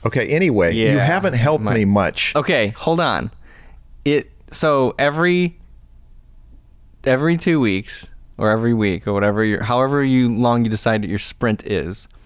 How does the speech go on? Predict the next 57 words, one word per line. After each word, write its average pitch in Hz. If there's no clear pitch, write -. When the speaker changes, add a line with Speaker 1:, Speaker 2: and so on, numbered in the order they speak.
Speaker 1:
Mm-hmm. 117
Speaker 2:
you 127
come 139
up 139
with 147
a 151
list 131
of 123
tasks 95
that -
you 110
think 143
you 147
can 127
complete 143
in 110
those 95
two 104
weeks. 90
You 117
know, 131
not 139
just, 147
like, 131
a 127
giant 135
list 127
of 117
stuff 127
you 117
have 104
to 104
do, 95
but 117
it's -
like, 113
"I 139
need 143
to 135
finish 123
these 110
things," 92
and 113
you 110
prioritize. 113
Speaker 1:
Mm-hmm. 113
Speaker 2:
Anything 165
that 151
you 135
wanna 139
do 143
but 143
you 120
can't 123
fit 131
into 127
the, 117